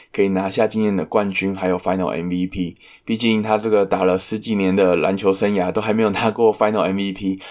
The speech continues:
常常会被人家批评。那会希望这一次他可以努力的证明自己。好，那今天的节目内容就到这边，希望各位喜欢今天的分享。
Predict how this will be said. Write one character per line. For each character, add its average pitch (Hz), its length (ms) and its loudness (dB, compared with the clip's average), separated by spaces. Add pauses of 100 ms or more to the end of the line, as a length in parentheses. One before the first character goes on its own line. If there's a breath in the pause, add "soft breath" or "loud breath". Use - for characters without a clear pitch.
(120)
常 110 160 -2
常 117 100 0
会 127 120 4
被 135 100 2
人 101 120 0
家 101 120 2
批 107 220 0
评。 87 260 -2 (280 loud breath)
那 98 140 0
会 101 160 2
希 98 260 -2
望 107 240 2 (240 soft breath)
这 143 120 4
一 117 80 0
次 113 200 -2
他 104 140 -4
可 101 180 -4
以 92 380 2 (120)
努 101 140 -2
力 139 100 4
的 104 120 4
证 143 160 2
明 101 140 -2
自 117 120 -8
己。 - 260 -8 (420)
好， - 240 0
那 - 140 0
今 233 120 -2
天 139 80 0
的 233 100 4
节 - 180 0
目 120 140 2
内 117 120 2
容 92 160 2
就 98 60 -2
到 98 140 2
这 95 100 0
边， 95 240 0
希 95 160 -6
望 95 160 0
各 95 140 2
位 90 120 6
喜 - 200 -8
欢 98 140 -2
今 98 140 -10
天 104 120 -4
的 92 80 -2
分 95 200 -4
享。 95 240 -4